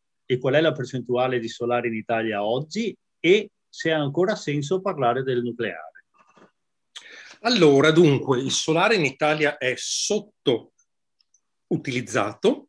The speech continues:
Speaker 2: eh, anche perché, voglio dire, <clears throat> noi potremmo, mm, coprire aree molto più grandi di, di, di pannelli solari. In generale è, eh, faccia-, faccio un passo indietro, diciamo questo.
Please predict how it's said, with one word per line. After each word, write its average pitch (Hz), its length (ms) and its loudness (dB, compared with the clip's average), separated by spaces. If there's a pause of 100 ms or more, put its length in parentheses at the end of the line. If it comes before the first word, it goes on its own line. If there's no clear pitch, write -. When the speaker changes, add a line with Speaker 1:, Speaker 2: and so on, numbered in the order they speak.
(760)
Speaker 2:
eh, 113 320 -12
anche 120 200 -18
perché, 123 260 -6
voglio 117 200 -4
dire, 131 320 0
<clears throat> - 80 -2 (760)
noi 120 180 -6
potremmo, 135 840 0
mm, 117 260 -6
coprire 127 460 2
aree 120 260 4
molto 117 320 -2
più 117 160 -8
grandi 120 440 -2
di, 110 160 -4
di, 107 160 -6
di 104 340 -12
pannelli 117 340 -10
solari. 117 540 -8 (320)
In 220 140 2
generale 160 840 2
è, 135 560 2
eh, 117 480 -4 (1800)
faccia-, - 260 -12
faccio 165 200 0
un 160 80 -2
passo - 280 0
indietro, 104 480 -8
diciamo 107 400 -6
questo. - 440 -16